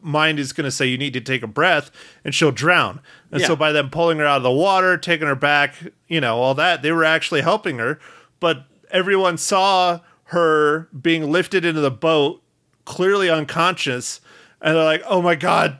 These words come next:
Speaker 1: they got her. They're gonna kill her." It was so funny.
Speaker 2: Yeah.
Speaker 1: It was all the horror elements that you would see in horror films, but they were all just random coincidences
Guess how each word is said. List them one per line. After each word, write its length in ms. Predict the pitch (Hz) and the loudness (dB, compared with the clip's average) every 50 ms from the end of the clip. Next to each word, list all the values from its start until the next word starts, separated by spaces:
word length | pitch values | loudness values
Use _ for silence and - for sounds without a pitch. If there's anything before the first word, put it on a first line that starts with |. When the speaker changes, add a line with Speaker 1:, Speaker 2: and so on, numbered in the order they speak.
| _ _ _ | _ _ _
Speaker 1:
they 160 | - 165 170 | -2 -2 0
got 300 | 165 180 196 196 196 196 | 0 0 0 0 2 2
her. 240 | 190 180 160 135 - - - _ _ | 2 0 0 -2 -4 -12 -20 _ _
They're 140 | - 185 185 | -2 0 0
gonna 220 | 160 202 196 202 175 | 2 2 0 0 -2
kill 300 | - - 214 220 208 202 | -2 0 0 2 2 4
her." 240 | 185 165 147 - - _ _ _ _ _ _ | 2 0 0 -4 -10 _ _ _ _ _ _
It 140 | - - 175 | -8 -4 -2
was 160 | 170 165 143 - | 0 0 0 -2
so 340 | - - - 180 151 139 | -4 -4 0 0 0 0
funny. 440 | 127 - - 139 123 117 110 107 - _ _ _ _ _ _ _ _ _ | 0 -2 -2 -2 -2 -2 -4 -8 -12 _ _ _ _ _ _ _ _ _
Speaker 2:
Yeah. 300 | - 123 113 110 101 95 - _ _ _ _ _ _ _ _ _ _ - | -4 -2 0 0 0 -2 -8 _ _ _ _ _ _ _ _ _ _ -4
Speaker 1:
It 100 | - 190 | -2 0
was 240 | 196 202 190 156 170 | 0 0 0 -2 -6
all 460 | - - - - 180 214 240 247 247 | -8 -8 -4 -2 0 2 2 2 0
the 180 | 240 247 226 175 | 2 0 0 0
horror 420 | 139 156 190 208 214 208 202 202 | 0 0 0 2 2 2 2 0
elements 840 | 180 170 165 175 170 165 160 139 135 127 120 - - - - - - _ _ _ _ _ _ _ _ _ _ | 0 0 2 2 2 2 2 0 -2 -4 -6 -6 -8 -10 -10 -12 -14 _ _ _ _ _ _ _ _ _ _
that 160 | - 156 160 | -2 0 2
you 80 | 160 160 | 2 2
would 160 | 156 156 135 | 0 0 -2
see 480 | - - - 208 196 180 165 151 151 139 | -2 -2 0 0 0 2 2 0 0 -2
in 140 | 147 143 143 | -2 -2 -2
horror 400 | 135 135 151 170 170 165 160 156 | 0 0 0 2 2 2 0 0
films, 680 | - - 165 165 175 185 196 214 226 - - - - _ _ _ _ _ _ _ _ _ _ _ _ _ _ _ _ _ _ _ _ _ _ _ _ _ _ _ _ - 131 _ _ _ | 0 0 0 0 0 0 -4 -6 -10 -12 -12 -14 -16 _ _ _ _ _ _ _ _ _ _ _ _ _ _ _ _ _ _ _ _ _ _ _ _ _ _ _ _ -20 -20 _ _ _
but 380 | - 165 165 165 160 170 165 - _ _ _ _ _ _ _ _ | -2 0 2 2 0 0 -4 -8 _ _ _ _ _ _ _ _
they 120 | - 170 170 | 0 2 2
were 160 | 170 170 175 | 4 2 2
all 220 | 190 175 170 180 | 2 2 2 2
just 260 | 175 - 175 170 131 135 | 0 0 -2 -4 -4 -6
random 600 | 127 117 135 147 156 160 165 165 165 160 151 147 | -4 -2 0 2 2 2 0 0 -2 -2 -4 -6
coincidences 1120 | - - 151 147 151 156 165 147 - - 170 160 143 - - 151 147 147 139 135 135 - | -6 -4 0 0 0 0 0 -4 -6 -8 -8 -8 -8 -8 -6 -4 -4 -4 -4 -6 -8 -10